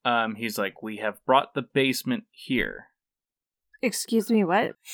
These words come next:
Speaker 1: So he's like, "If you want to stay, you will go through the door,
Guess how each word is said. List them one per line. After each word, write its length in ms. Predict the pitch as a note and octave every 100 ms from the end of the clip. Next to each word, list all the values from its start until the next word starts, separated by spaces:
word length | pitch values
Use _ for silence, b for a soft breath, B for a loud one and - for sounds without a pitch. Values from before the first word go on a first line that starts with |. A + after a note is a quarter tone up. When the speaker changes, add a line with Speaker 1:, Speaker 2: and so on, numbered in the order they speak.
| B B B B B _ - B B G#3
Speaker 1:
So 180 | C3+
he's 140 | G#2 G2
like, 280 | F#2 F2+ - _ _ -
"If 220 | A2+ G#2+
you 120 | G#2+
want 240 | G2+ G#2+ G#2+
to 40 |
stay, 760 | - - G3+ G3 B2 A2 A2+ A#2+ -
you 220 | G#2 G2+
will 120 | F#2+
go 200 | G2+ G#2
through 240 | - C3+
the 280 | D#3 F#3 D#3+ G#2
door, 540 | C#3+ B2 A2 A2 B2+